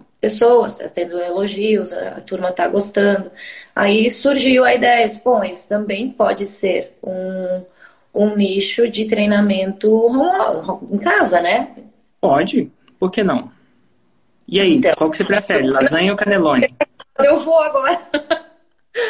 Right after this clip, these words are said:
Speaker 2: Perdão?
Speaker 1: E aí eu fiquei na dúvida, não sei pra que lado eu vou.
Speaker 2: Você é casada?
Speaker 1: Não, eu sou divorciada.
Speaker 2: Divorciada. Vamos supor que você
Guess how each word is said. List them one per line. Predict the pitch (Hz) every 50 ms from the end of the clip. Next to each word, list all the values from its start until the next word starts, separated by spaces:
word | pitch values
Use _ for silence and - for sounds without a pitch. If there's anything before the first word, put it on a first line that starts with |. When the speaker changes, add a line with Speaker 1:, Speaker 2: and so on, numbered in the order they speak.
| - 403 - - -
Speaker 2:
Perdão? | 170 165 156 160 165 202 262 262 - - - _ _ _ _ _ _ _ _ _ _ _ - - - -
Speaker 1:
E | -
aí | 247 240 233
eu | 233
fiquei | 226 - - 262
na | 269 269 277
dúvida, | 269 320 349 381 370 339 262 262
não | 214 214
sei | 214 214 226 220
pra | 220 220 226
que | - 247
lado | 220 233 233 208 233
eu | 240 247 240
vou. | 233 262 269 277 262
Speaker 2:
Você | 262 262 226 - - - - 214 - - 214
é | 220
casada? | - - 160 135 131 143 175 240 240 196 160 131 127 127 - _ _ _ _ _ _ _ _ _ _ - - - - _ _
Speaker 1:
Não, | - 214 208 208 202 208
eu | 214 208
sou | - 226
divorciada. | 214 214 208 240 240 - - 226 190 170 165 - 160 165 - _ _ _ _ _ - - - _ _ _
Speaker 2:
Divorciada. | - 147 151 151 - - 175 147 120 113 - - -
Vamos | - - 147 180 190 180
supor | - - 185
que | 185 - 185 175
você | - - 160 156